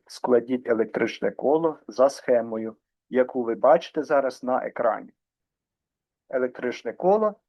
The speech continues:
у нас вже побудовано. Тепер замкніть коло і переконайтеся, що електромагніт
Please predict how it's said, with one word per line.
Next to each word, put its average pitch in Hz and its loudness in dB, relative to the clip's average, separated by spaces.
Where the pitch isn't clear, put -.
у 123 -10
нас 120 0
вже - 0
побудовано. 131 -2
Тепер 147 6
замкніть 131 2
коло 175 6
і 143 0
переконайтеся, 131 2
що - 2
електромагніт 120 2